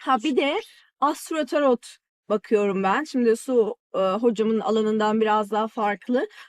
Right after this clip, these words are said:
Speaker 1: Astroloji ile tarotu o ayırıyor. Ben biraz daha <laughs> birleştiriyorum.
Speaker 2: Ben karşıyım, o tamamen taraftar.
Speaker 1: Evet, ben
Speaker 2: Bu arada.
Speaker 1: bayağı taraftarım. Su hoca da bayağı karşı. Ama olsun, biz bu şekilde anlaşıyoruz, tartışabiliyoruz, konuşabiliyoruz.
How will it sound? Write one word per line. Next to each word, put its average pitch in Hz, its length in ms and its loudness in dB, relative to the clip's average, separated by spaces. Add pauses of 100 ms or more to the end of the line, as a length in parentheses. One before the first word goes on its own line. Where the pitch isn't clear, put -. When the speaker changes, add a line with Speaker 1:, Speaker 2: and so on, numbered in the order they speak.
(180)
Speaker 1:
Astroloji 349 560 0
ile 302 140 -2
tarotu 311 340 -2
o 285 180 0
ayırıyor. 262 480 2
Ben 277 240 2
biraz 262 280 4
daha 311 320 0
<laughs> - 0 -
birleştiriyorum. 269 920 2
Speaker 2:
Ben 226 220 2
karşıyım, 247 540 0
o 269 120 -4
tamamen 220 540 -4
taraftar. 185 640 -10 (140)
Speaker 1:
Evet, 233 280 2
ben 339 320 2
Speaker 2:
Bu - 40 -2
arada. 165 360 -8 (120)
Speaker 1:
bayağı 302 460 4
taraftarım. 285 880 2 (440)
Su 508 200 4
hoca 320 220 4
da 466 120 4
bayağı 320 320 4
karşı. 285 480 2 (180)
Ama 440 260 0
olsun, 427 380 0 (120)
biz 359 160 0
bu 381 60 -6
şekilde 277 360 -2
anlaşıyoruz, 233 600 0
tartışabiliyoruz, 262 800 0
konuşabiliyoruz. 233 840 -2